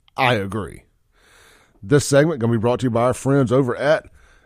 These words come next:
Guns and Gear. Well, real quick, real quick. I told y'all that if you signed up for the Clay Edwards Show Facebook group,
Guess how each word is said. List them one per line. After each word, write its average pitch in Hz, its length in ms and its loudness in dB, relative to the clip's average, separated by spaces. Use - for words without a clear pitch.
Guns 147 360 2
and 165 140 2
Gear. 151 280 4
Well, 160 180 4
real 226 260 6
quick, 147 420 0
real 160 160 0
quick. 113 220 -4
I 165 140 2
told 165 280 2
y'all 143 280 2
that 127 180 0
if 104 140 -6
you 151 400 -2
signed 131 440 0
up 107 320 -4
for - 200 -6
the 113 100 -4
Clay 123 260 0
Edwards 123 240 -2
Show 120 400 0
Facebook 185 500 0
group, 147 420 2